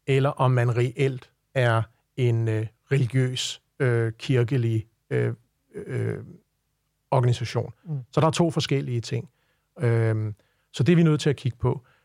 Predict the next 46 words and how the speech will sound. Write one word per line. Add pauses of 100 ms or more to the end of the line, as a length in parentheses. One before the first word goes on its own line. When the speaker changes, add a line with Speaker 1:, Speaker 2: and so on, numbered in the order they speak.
(180)
Speaker 1:
Og
så
er
vi
nødt
til
at
kigge
på, (240)
om, (180)
om
de
her
foreninger (180)
arbejder
inden
for (140)
grundlovens,
øh,
rammer
omkring,
øh,
ligestilling
og
frihed (180)
og,
øh, (140)
og
sådan
nogle
ting
her. (540)
Øh,
det
er
vi
også
nødt
til
at
kigge
på. (380)
Så
mener
jeg
helt